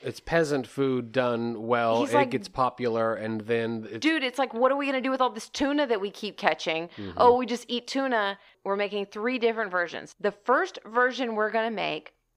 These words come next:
Speaker 2: I'm gonna call it the O G poke bowl.
Speaker 1: Okay.
Speaker 2: This is what we do when we come out of the water and we're starving.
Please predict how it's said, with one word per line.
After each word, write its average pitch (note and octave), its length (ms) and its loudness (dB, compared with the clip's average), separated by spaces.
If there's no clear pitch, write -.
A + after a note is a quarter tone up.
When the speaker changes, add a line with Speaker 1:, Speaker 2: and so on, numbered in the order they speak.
Speaker 2:
I'm F#3 60 0
gonna G#3 140 2
call G#3 220 -2
it F#3+ 100 -6
the E3 140 -16
O F3 300 2
G C#3+ 580 -10
poke C#3 300 -8
bowl. - 300 -6
Speaker 1:
Okay. A2 340 -4
Speaker 2:
This A#3 340 -2
is D4 160 -2
what C4+ 260 4
we B3 120 -2
do A#3+ 240 0
when A#3 140 4
we G#3 80 0
come G#3+ 260 -2
out A#3 200 8
of D4 60 4
the D#4+ 80 2
water A#3 600 4
and G#3 340 6
we're F3 80 -4
starving. F#3 840 6